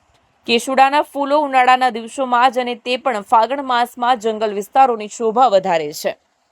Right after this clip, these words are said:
કેસુડાના ફૂલો ત્રણ પ્રકારના હોય છે, કેસરી, રાતા અને પીળો. આ ત્રણ રંગના ફૂલનું અલગ અલગ મહત્વ છે.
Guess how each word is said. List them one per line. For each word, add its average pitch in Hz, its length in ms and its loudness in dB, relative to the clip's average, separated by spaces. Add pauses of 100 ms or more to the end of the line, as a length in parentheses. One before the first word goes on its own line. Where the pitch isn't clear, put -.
(340)
કેસુડાના 285 560 0
ફૂલો 285 320 -2
ત્રણ 262 260 -2
પ્રકારના 233 540 0
હોય 240 220 0
છે, 262 240 -10
કેસરી, 254 680 -4
રાતા 226 400 2
અને 214 200 -4
પીળો. 202 440 -6 (360)
આ 214 140 4
ત્રણ 277 340 -4
રંગના 285 260 -4
ફૂલનું 254 440 -6
અલગ 226 200 2
અલગ 247 220 -2
મહત્વ 233 400 -4
છે. 254 280 -10